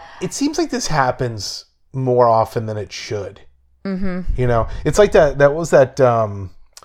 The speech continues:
Speaker 1: that Cabbage Patch doll that ate food
Speaker 2: Oh, yeah.
Speaker 1: and was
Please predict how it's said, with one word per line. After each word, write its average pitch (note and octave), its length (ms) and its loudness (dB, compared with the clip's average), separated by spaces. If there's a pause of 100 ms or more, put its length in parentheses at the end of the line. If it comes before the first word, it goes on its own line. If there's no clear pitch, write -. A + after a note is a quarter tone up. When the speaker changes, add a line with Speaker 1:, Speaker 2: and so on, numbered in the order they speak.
(240)
Speaker 1:
that A2 460 -6
Cabbage C3+ 360 2
Patch D#3 320 2
doll D3+ 360 8
that C#3 320 0
ate C3 320 -6
food D3 640 0
Speaker 2:
Oh, G3+ 100 4
yeah. G3+ 240 6
Speaker 1:
and D3+ 80 6
was C#3+ 160 2